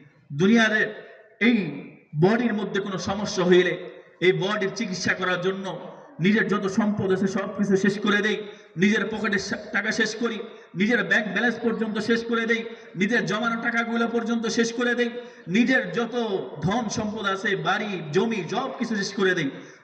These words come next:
যদি দেশের মধ্যে চিকিৎসা সম্ভব না হয়, দেশের বাহিরে গিয়ে চিকিৎসা করার চেষ্টা করি। দেখেন, এই বডিটার জন্য, যে বডির কোনো দাম নাই, যদি নিঃশ্বাসটা বের হয়ে যায়, রোগটা বের হয়ে যায়,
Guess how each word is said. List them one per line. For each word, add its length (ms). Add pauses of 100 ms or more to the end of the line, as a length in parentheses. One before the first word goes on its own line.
যদি 120
দেশের 400
মধ্যে 240
চিকিৎসা 420
সম্ভব 440
না 80
হয়, 300 (360)
দেশের 300
বাহিরে 320
গিয়ে 180
চিকিৎসা 340
করার 240
চেষ্টা 280
করি। 260 (460)
দেখেন, 320 (180)
এই 100
বডিটার 480
জন্য, 200 (520)
যে 160
বডির 320
কোনো 220
দাম 280
নাই, 140 (380)
যদি 120
নিঃশ্বাসটা 520
বের 220
হয়ে 180
যায়, 160
রোগটা 360
বের 200
হয়ে 220
যায়, 280